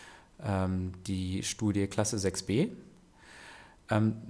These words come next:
das würde ich gerne deshalb kurz anführen, weil es ein besonderes Design hat. Es wurden sozusagen nicht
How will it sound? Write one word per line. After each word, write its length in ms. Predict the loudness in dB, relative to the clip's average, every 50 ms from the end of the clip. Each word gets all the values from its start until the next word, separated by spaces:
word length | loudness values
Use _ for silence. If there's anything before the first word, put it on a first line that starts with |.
| -12 -12 -12 -12 -12 -14 -14 -20 -20 _ _ _ _ _ -4
das 180 | -2 0 2 4
würde 160 | 4 4 4
ich 160 | 4 2 2
gerne 360 | 4 4 4 6 6 4 4
deshalb 460 | 2 4 2 4 4 6 4 2 2 2
kurz 200 | 0 0 2 2
anführen, 420 | 2 0 0 0 0 0 0 2
weil 160 | 4 4 4
es 140 | 4 4 2
ein 340 | 0 0 0 0 0 0 0
besonderes 500 | 2 4 4 6 4 4 2 0 0 0
Design 520 | 0 0 4 4 4 4 6 4 2 2
hat. 180 | 2 0 0 -2
Es 200 | -4 -6 -4 -2
wurden 460 | 0 2 2 2 2 2 2 0 0
sozusagen 680 | -2 -2 -4 -2 2 2 2 4 4 4 4 4 4 4
nicht 480 | 6 6 4 4 2 0 -6 -8 -12